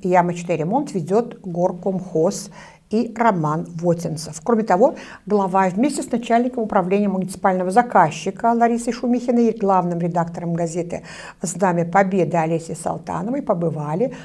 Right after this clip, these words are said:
на полигоне твердых коммунальных отходов. Узнали, какие работы выполнены. Опять же, пишет глава дословно, буквально, по лицензированию деятельности и обустройству объекта.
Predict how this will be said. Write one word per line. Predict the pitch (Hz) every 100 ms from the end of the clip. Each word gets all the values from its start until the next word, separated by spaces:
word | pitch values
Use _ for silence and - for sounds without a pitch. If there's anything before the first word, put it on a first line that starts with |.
| -
на | 330
полигоне | 320 277 214 247 277
твердых | - 208 190 233
коммунальных | 233 196 170 170 175
отходов. | 175 202 175 - - - _ - - - - - - - - 311
Узнали, | 294 226 165
какие | 156 - 359
работы | 240 185 180
выполнены. | 175 170 175 208 269 - - - _ _ _ -
Опять | - 247 226
же, | 240
пишет | 240 233 -
глава | 233 233 226
дословно, | 220 220 220 220 214
буквально, | 202 208 208 208 202 196 - - - -
по | 262 262
лицензированию | 247 247 254 233 233 247 220 226 220
деятельности | 180 202 208 202 208 233 240 - 233
и | 214
обустройству | 214 269 - 175 165 170 196
объекта. | 196 175 175 175 170